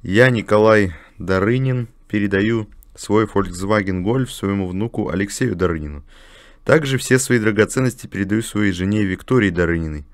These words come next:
а своему сыну Виктору Дарынину я передаю дом в Иркутской, Московской и Новосибирских областях. Пожалуйста, кто это читает,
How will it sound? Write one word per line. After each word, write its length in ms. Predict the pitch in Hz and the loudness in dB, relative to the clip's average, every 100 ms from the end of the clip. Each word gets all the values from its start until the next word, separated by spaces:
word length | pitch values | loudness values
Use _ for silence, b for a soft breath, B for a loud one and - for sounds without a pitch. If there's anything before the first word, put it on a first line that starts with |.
| - | -10
а 80 | 73 | -10
своему 360 | - 110 104 | -4 -2 -2
сыну 240 | 98 110 104 | -2 -2 0
Виктору 400 | 131 - 104 98 | -2 -2 -6 -2
Дарынину 400 | 98 95 90 87 | 0 0 0 -2
я 100 | 107 | -4
передаю 500 | 110 101 101 104 101 B B B B _ | -4 -4 0 -2 -4 B B B B _
дом 260 | 113 120 107 | 0 0 2
в 60 | |
Иркутской, 480 | 98 - 110 - 98 | -2 -2 -6 -4 -4
Московской 600 | 95 90 - 110 - 101 | -4 -4 -4 -6 -4 -4
и 20 | |
Новосибирских 800 | 92 90 - - 107 107 - - | -2 -4 -6 -4 -2 -2 -8 -14
областях. 640 | 90 92 90 - 80 - - - - - _ _ _ _ - B B B B - | -6 -6 -6 -2 -2 -2 -14 -20 -20 -20 _ _ _ _ -20 B B B B -4
Пожалуйста, 580 | 110 123 131 120 - | 2 6 6 4 0
кто 320 | 101 - 113 123 | -4 -2 2 2
это 200 | 113 110 | 2 -4
читает, 600 | 104 - 120 110 82 | -8 -2 0 0 -2